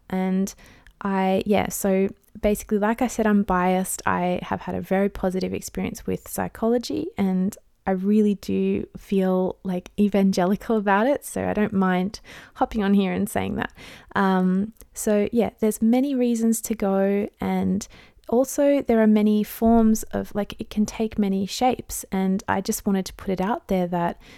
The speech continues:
seeing a psychologist doesn't mean going for, you know, five sessions or one session, or, you know,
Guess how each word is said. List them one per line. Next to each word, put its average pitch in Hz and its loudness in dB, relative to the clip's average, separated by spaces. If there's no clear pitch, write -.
seeing 240 0
a 277 0
psychologist 196 -2
doesn't 190 0
mean 180 0
going 196 4
for, 175 0
you - -4
know, 175 -2
five 180 -2
sessions 190 0
or 160 -2
one 180 4
session, 185 -2
or, 160 0
you 185 0
know, 180 0